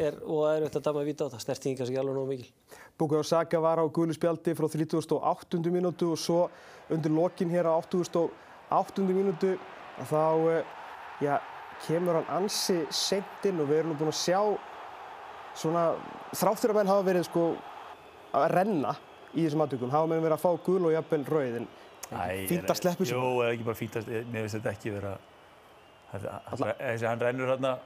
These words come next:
Speaker 3: og mér finnst þetta, mér finnst það hafi verið, það hafi verið helviti grimmt
Speaker 1: Já, það
Speaker 3: að,
Speaker 1: hafi verið
Speaker 3: að
Speaker 1: mjög
Speaker 3: setja hann í,
Speaker 1: grimmt að,
Speaker 3: setja hann í bann fyrir
Speaker 1: að senda hann út, en eins og þú segir, Tómas, þá, þá hafa ákvarðanir,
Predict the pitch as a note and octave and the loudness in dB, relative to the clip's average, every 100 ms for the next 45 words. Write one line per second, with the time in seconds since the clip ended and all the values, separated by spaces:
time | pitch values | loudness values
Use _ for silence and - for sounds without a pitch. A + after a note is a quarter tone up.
0 | - - - - A#2+ A#2 - - - - | -18 -20 -20 -10 -6 -6 -8 -18 -20 -20
1 | - - F#2+ G2 G2 F#2+ - - A2 G2 | -20 -16 -12 -10 -6 -6 -8 -12 -10 -10
2 | F#2+ A2 G2 G#2+ G#2 G#2 G#2 G2+ A2 G2 | -10 -12 -10 -6 -6 -4 -6 -8 -6 -6
3 | F#2+ G2 G2+ F#2+ F#2+ G2 F#2+ - G#2+ A#2+ | -4 -4 -6 -6 -6 -8 -10 -10 -6 -2
4 | A2 A2 A#2+ G#2 G#2+ D3+ D#3 D3 D3 C#3+ | 0 0 0 0 2 2 2 2 2 2
5 | - C3+ A#2+ - D#3 - A#2+ G#2+ G#2+ A#2+ | 2 2 2 0 0 0 0 0 0 0
6 | C3 C3+ B2 B2 C3 D3 D#3+ C#3+ E3+ D3 | 0 -2 0 -2 0 0 0 2 2 2
7 | A2+ A2+ C3+ D3 C3 A#2+ C#3+ E3 D3+ C3+ | -2 0 0 0 0 2 4 2 2 2
8 | D3+ B2 A#2 B2 | 0 -4 -2 -4